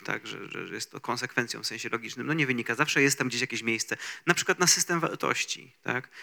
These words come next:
W książce podaję kilka fajnych przykładów na, na, na, na to, w jaki sposób w tych wszystkich tematach, o których mówimy, y, tak naprawdę to kluczowe miejsce to nie jest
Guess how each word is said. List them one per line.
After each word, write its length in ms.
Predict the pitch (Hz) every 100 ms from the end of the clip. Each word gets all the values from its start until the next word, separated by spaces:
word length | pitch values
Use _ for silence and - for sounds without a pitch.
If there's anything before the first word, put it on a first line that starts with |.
| -
W 60 |
książce 380 | - 165 160 139
podaję 280 | 123 117 117
kilka 260 | - 120
fajnych 340 | 120 110 113 -
przykładów 520 | - - 113 113 110
na, 120 | 110 -
na, 240 | 110 110 104
na, 260 | 98 104
na 160 | 104 107
to, 200 | - 110
w 40 |
jaki 220 | 117 - 127
sposób 340 | - 120 120
w 60 | -
tych 200 | 135 -
wszystkich 360 | 127 - 117
tematach, 540 | - 113 110 - - - - -
o 80 | -
których 360 | - 127 127 123
mówimy, 440 | 120 113 113 110 - - - -
y, 140 | - -
tak 240 | - 123
naprawdę 420 | 120 - 135 127
to 120 | 120 120
kluczowe 580 | - 131 - 151 135
miejsce 380 | 127 127 120 -
to 120 | 131
nie 180 | 151 185
jest 300 | 180 131 -